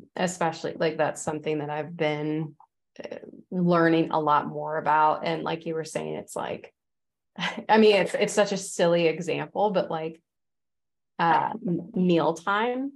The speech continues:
<laughs> is very messy <laughs> and it is a lot easier to be like, "Here, let me give you the food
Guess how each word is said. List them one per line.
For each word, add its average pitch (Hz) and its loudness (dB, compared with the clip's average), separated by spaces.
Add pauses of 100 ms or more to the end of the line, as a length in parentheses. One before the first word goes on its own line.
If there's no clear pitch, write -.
(100)
<laughs> - -20
is 214 -2
very 160 -2
messy 254 -4 (100)
<laughs> - -6
and 330 0 (380)
it 208 4
is 208 4
a 208 6
lot 196 4
easier 196 0
to 180 -2
be 170 -6
like, 160 -4
"Here, 165 -2
let 156 -2
me 156 -6
give 156 -4
you 151 -6
the 156 -4 (160)
food 156 -4